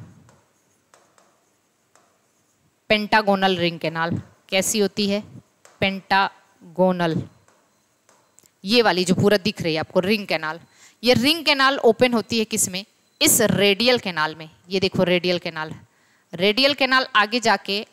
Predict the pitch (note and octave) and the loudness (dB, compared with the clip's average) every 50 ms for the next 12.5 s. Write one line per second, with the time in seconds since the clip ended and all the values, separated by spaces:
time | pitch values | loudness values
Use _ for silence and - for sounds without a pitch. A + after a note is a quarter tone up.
0 | _ F#3+ F3+ F#3 F#3+ F#3+ - - G#3 G#3+ - G3+ F3+ F3 E3 E3 E3+ F3+ G3 E3+ | _ -8 -4 -2 -2 0 0 -2 -2 -2 -4 -4 -4 -4 -4 -4 -4 -4 -4 -6
1 | - - D#3 D#3+ D#3+ - - - - - - - _ _ _ _ _ _ _ _ | -6 -8 -12 -12 -14 -14 -14 -14 -16 -16 -18 -20 _ _ _ _ _ _ _ _
2 | _ _ _ _ _ _ _ _ _ _ _ _ _ _ _ _ _ _ _ _ | _ _ _ _ _ _ _ _ _ _ _ _ _ _ _ _ _ _ _ _
3 | _ _ _ _ _ _ _ _ _ _ _ _ _ _ _ _ _ _ _ _ | _ _ _ _ _ _ _ _ _ _ _ _ _ _ _ _ _ _ _ _
4 | _ _ _ _ _ _ _ _ _ _ _ _ _ _ _ _ _ _ _ G#3 | _ _ _ _ _ _ _ _ _ _ _ _ _ _ _ _ _ _ _ -6
5 | G#3 G3+ A3+ G#3+ - - - A#3+ B3 - - - G#3+ G#3+ - - A3+ G3+ F3+ F#3 | 0 2 2 2 2 0 -2 -2 -4 -2 -2 -2 -2 -2 -2 -2 -2 0 0 0
6 | F3+ F3 F3+ F3+ F3+ G3 A3+ C4 C#4 _ _ _ _ _ _ _ _ _ _ _ | 0 0 0 0 -2 -4 -6 -8 -10 _ _ _ _ _ _ _ _ _ _ _
7 | _ _ _ _ - G#3 G#3+ - - - - G#3+ G#3 A3 - C#4+ B3+ - A#3+ G#3+ | _ _ _ _ 0 0 0 0 -2 0 2 2 2 2 2 0 0 2 0 0
8 | G3+ - G#3 - - - F#3 - F#3+ F3 E3 D#3 - E3+ D#3+ D#3 E3 E3 D#3+ - | 0 -2 -4 -4 -4 -4 -4 -4 -4 -6 -6 -6 -6 -8 -10 -10 -12 -16 -18 -20
9 | - - - _ _ _ _ _ _ _ _ _ _ _ _ _ _ _ _ _ | -20 -20 -20 _ _ _ _ _ _ _ _ _ _ _ _ _ _ _ _ _
10 | _ _ _ _ _ _ _ _ _ _ _ _ _ _ _ _ _ _ _ _ | _ _ _ _ _ _ _ _ _ _ _ _ _ _ _ _ _ _ _ _
11 | _ _ _ _ _ _ _ _ _ _ _ _ _ _ _ _ _ _ _ _ | _ _ _ _ _ _ _ _ _ _ _ _ _ _ _ _ _ _ _ _
12 | _ G2 F#2 - - - - - - - | _ -6 -2 -2 0 0 0 -2 -2 -2